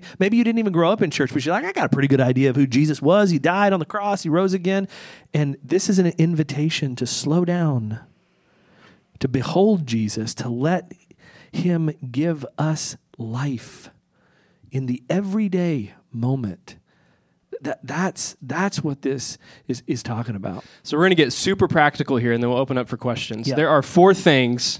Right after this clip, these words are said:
Speaker 2: four things you need to identify. So one, we want you to pick one of these practices, one of these disciplines, either to keep doing or to start for the first time. So you're gonna pick a discipline.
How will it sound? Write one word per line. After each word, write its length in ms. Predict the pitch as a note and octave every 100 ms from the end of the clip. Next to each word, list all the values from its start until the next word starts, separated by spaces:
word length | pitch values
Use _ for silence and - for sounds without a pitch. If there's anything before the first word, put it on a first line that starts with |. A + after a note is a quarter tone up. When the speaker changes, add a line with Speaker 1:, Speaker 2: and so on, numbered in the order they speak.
| - -
Speaker 2:
four 160 | G3
things 300 | F#3+ F#3 D3+
you 60 | D3+
need 200 | D#3 D3
to 100 | D3+
identify. 600 | C3 A#2+ A2+ - G#2+ G#2+
So 160 | -
one, 240 | C3+ D#3 C#3+
we 100 | D#3+
want 280 | D#3+ F#3+ G#3
you 40 |
to 80 | F#3+
pick 300 | - F#3+ E3
one 180 | E3+ G3
of 120 | E3+
these 160 | F#3
practices, 840 | - F3 E3 - C#3+ - G#2+ G2 - - - - -
one 220 | D3+ G3+
of 100 | F3+
these 200 | G3 D#3+
disciplines, 600 | E3+ D3+ D#3+ - A2 A#2
either 240 | D3+ D#3+
to 80 | C3
keep 340 | - F#3+ G3
doing 480 | E3+ G3 G3 F#3+ F#3+ - - - -
or 100 | C#3
to 60 |
start 340 | C3 - E3+ D#3
for 100 | F3
the 60 |
first 360 | E3 F3+ E3 -
time. 380 | D#3+ C3+ A2+ G#2
So 140 | D3+
you're 80 | D3+
gonna 120 | D3
pick 260 | - F#3+ G3+
a 40 |
discipline. 580 | F#3 E3+ F3+ - D3+ G#3+